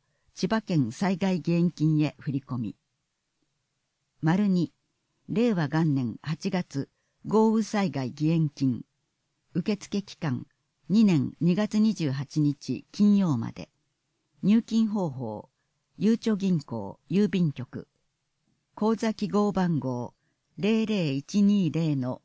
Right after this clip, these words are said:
七の六九六九七五。口座加入者名、日赤令和元年八月豪雨災害義援金へ振り込み。いずれも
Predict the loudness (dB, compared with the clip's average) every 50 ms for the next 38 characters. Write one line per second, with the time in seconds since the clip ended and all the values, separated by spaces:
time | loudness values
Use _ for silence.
0 | _ -2 0 0 2 2 0 0 0 -2 -4 -6 -10 _ _ _ _ _ _ 0
1 | 0 0 2 0 -4 -4 -2 -2 0 0 0 0 -2 -4 -4 -4 -6 -6 -2 0
2 | 0 0 0 0 0 2 2 0 0 -2 -4 -6 -8 -8 -14 -20 _ _ _ _
3 | _ _ _ _ _ _ _ _ _ _ _ _ _ _ -2 0 0 0 0 0
4 | -4 -4 -2 -2 0 0 2 0 0 -2 -2 -2 -2 -2 -2 -2 -4 -6 -10 -14
5 | _ _ _ _ _ _ _ _ -2 0 0 0 0 -2 -4 -6 -6 -4 -4 -4
6 | -4 -4 -8 _ -4 -2 0 0 0 0 -2 -2 0 0 0 0 0 0 -2 -2
7 | -4 -6 -8 -8 -10 -8 -6 -6 -4 -4 -4 -6 -6 -6 -8 -8 -8 _ _ _
8 | _ _ -6 -2 2 2 2 2 2 0 -2 -2 -2 -2 -2 -2 -2 -4 -6 -6
9 | -6 -6 -4 -2 0 2 2 2 0 0 -2 -2 0 0 0 -2 -4 -6 -8 -6
10 | -6 -6 -6 -6 -8 -8 -6 -8 -10 _ _ _ _ _ _ _ _ _ _ _
11 | _ _ _ _ _ _ _ _ _ _ _ -6 -2 -2 0 0 2 2 2 0
12 | 0 -2 -4